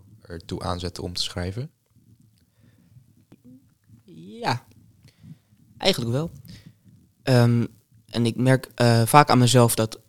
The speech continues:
Speaker 2: wanneer ik schrijf, dat het, eh, meestal geen vrolijke of, eh, het zijn niet echt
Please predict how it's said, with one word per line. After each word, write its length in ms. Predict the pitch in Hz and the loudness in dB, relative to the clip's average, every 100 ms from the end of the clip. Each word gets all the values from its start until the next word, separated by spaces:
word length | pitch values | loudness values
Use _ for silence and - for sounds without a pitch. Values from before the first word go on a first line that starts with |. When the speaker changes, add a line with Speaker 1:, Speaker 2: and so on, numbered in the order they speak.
| _ | _
Speaker 2:
wanneer 320 | - 123 127 117 | -2 2 2 2
ik 100 | - | -2
schrijf, 520 | - 127 113 - - _ _ _ _ _ _ _ | 0 2 2 -2 -14 _ _ _ _ _ _ _
dat 220 | - 127 120 | -6 -4 -4
het, 120 | 113 - | -8 -10
eh, 340 | - 113 110 | -4 -2 0
meestal 360 | 110 117 117 117 | 0 -2 -2 -4
geen 320 | - 131 117 | -4 -4 -4
vrolijke 720 | - 131 135 127 117 110 110 | -4 -2 0 0 -2 -4 -6
of, 200 | 107 110 - - _ _ - | -6 -12 -18 -20 _ _ -6
eh, 120 | 107 | -4
het 180 | 107 107 | -4 -4
zijn 140 | 113 | -4
niet 160 | 123 - | -4 -6
echt 260 | 120 - | -10 -12